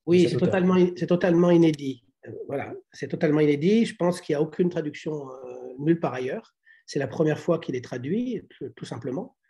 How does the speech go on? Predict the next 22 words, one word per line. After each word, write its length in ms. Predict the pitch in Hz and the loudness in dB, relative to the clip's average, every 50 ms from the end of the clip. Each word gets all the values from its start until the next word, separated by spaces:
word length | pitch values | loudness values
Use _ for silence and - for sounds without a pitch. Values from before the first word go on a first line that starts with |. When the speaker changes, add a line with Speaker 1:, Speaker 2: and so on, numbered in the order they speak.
| _ _ _ _ - | _ _ _ _ -8
Speaker 1:
Et, 600 | 135 143 139 143 139 139 139 139 135 135 135 131 | -2 0 2 4 4 4 4 2 0 -2 -4 -6
euh, 480 | 131 131 131 131 127 127 131 - - - - - _ _ _ _ _ _ _ _ - | -6 -8 -10 -12 -14 -14 -14 -14 -14 -16 -18 -20 _ _ _ _ _ _ _ _ -12
avec 260 | 127 143 151 151 - | -4 -4 -4 -4 -4
Stéphane, 340 | - 151 - - 165 143 143 | -4 -4 0 0 0 0 0
on 100 | 135 131 | -2 -4
a 40 | 123 | -4
l'intention 440 | 127 131 - 139 131 - - 165 135 | -6 -8 -8 -10 -10 -8 -8 -10 -8
de 120 | 127 127 | -8 -8
continuer, 640 | 123 - 143 117 - 139 135 131 135 139 139 135 131 | -8 -10 -10 -8 -6 -6 -6 -4 -4 -4 -6 -6 -6
euh, 80 | 127 123 123 123 127 123 117 117 - - _ _ | -8 -10 -10 -12 -12 -14 -16 -18 -20 -20 _ _
à 80 | - 131 | -12 -10
le 80 | 131 | -10
publier. 520 | 117 147 135 120 123 127 151 202 220 - - _ _ _ _ _ _ _ _ _ _ _ _ _ _ _ _ - | -10 -12 -10 -10 -10 -4 -4 -4 -4 -4 -10 _ _ _ _ _ _ _ _ _ _ _ _ _ _ _ _ -4
Là, 360 | 151 175 185 196 196 185 190 151 | -2 0 2 2 2 0 0 -2
maintenant, 440 | 156 160 - - 160 156 170 175 | -2 -2 0 0 0 2 2 4
il 100 | 180 170 | 4 2
est 60 | 151 139 | 2 2
en 100 | 147 139 | -2 -6
train 220 | - - 147 143 | -6 -8 -10 -10
de 100 | 139 139 | -10 -10
commencer 480 | - - 143 135 131 - - 151 139 135 | -6 -4 -4 -4 -4 -6 -4 -6 -6 -6
à, 300 | 127 120 117 117 117 | -6 -10 -12 -14 -14